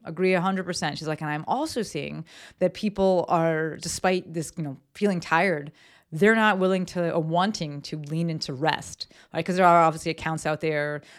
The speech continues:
that promote rest, and, you know, that is the actual thing that they're selling, is things about rest. And there's a hesitancy to lean into their, that rest. I personally think that there's hesitation, hesitancy to lean into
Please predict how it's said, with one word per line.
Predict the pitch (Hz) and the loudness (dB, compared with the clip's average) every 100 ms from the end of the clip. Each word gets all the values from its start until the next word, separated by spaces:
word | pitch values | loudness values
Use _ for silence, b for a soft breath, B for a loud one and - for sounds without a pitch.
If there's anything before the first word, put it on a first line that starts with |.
| B | B
that | 156 143 147 - | -6 -2 -2 0
promote | 175 220 226 | 6 6 6
rest, | 180 156 - - | 2 0 -4 -6
and, | 170 160 156 147 151 | -4 -2 -4 -6 -8
you | 147 | -8
know, | 135 | -6
that | 147 151 | -2 0
is | 160 135 | -2 0
the | 160 | 0
actual | 156 180 | 0 -2
thing | 180 | -6
that | 175 | -4
they're | 190 | -6
selling, | 175 196 214 - 113 | -2 0 0 -4 -10
is | - 143 143 - | -10 -10 -10 -12
things | - 160 143 | -8 -8 -6
about | 147 143 | -4 -4
rest. | 147 131 - - | -4 -6 -8 -10
And | 160 | -10
there's | 143 | -4
a | 165 | -2
hesitancy | 170 196 294 185 151 - - - B B - | 0 0 -2 -6 -8 -10 -14 -16 B B -12
to | - | -8
lean | 160 160 156 | -4 -2 -2
into | 143 - | -6 -10
their, | 131 143 - | -10 -12 -10
that | - - | -12 -8
rest. | - - - - b b b b b 190 | -10 -10 -12 -18 b b b b b 6
I | 302 | 6
personally | - 330 339 - 247 202 | 6 0 0 -2 0 -2
think | - 147 160 - _ b b b _ | -4 -8 -10 -14 _ b b b _
that | 180 | -4
there's | 185 170 165 | 0 0 -2
hesitation, | 170 180 185 196 214 170 156 | -6 -6 -2 0 0 -2 -4
hesitancy | 170 - 156 139 147 | -4 -4 -6 -10 -10
to | 170 | -6
lean | 160 165 | -4 -4
into | 156 - 151 143 | -4 -6 -6 -6